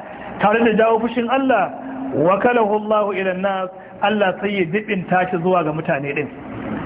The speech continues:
Shi ya sanya kullum ka yi ƙoƙari ka rinjayar da yardan Allah subhanahu wa ta'ala. Wallahi a ƙasar nan akwai wani basarake,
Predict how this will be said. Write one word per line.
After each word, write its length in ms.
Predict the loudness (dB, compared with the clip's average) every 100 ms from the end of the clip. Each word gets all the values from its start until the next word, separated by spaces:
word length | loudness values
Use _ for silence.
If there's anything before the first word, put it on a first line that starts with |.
| -8 -8 -2
Shi 100 | 0
ya 60 | 2
sanya 280 | 4 4 2 0
kullum 400 | -4 0 0 0 -6 -12 -12 -10 -10 -10 -10 -10 -10 -2
ka 80 | 2
yi 200 | 4 2 2
ƙoƙari 680 | 4 2 2 0 2 0 -4 -8 -14 -12 -10 -8 0
ka 100 | 2
rinjayar 640 | 4 4 4 4 2 0 -2
da 80 | -4
yardan 360 | -4 0 -2 0
Allah 300 | 0 0 -2
subhanahu 460 | -4 -2 -2 -2 -6
wa 80 |
ta'ala. 420 | -4 -2 -2 -4 -6 -8 -14 -12 -12 -10 -10 -10 -10 -10 -10 -12 -6
Wallahi 400 | 0 4 4 4 2
a 120 | 0
ƙasar 320 | -2 0 0
nan 220 | 0 -4 -8 -12 -12 -10 -10 -10 -10 -10 -10 -10 -10 -10 -10 -10 -10 -10 -10 -12 -6 -2
akwai 240 | 4 4
wani 180 | 6 4
basarake, 640 | 4 2 2 2 0 -8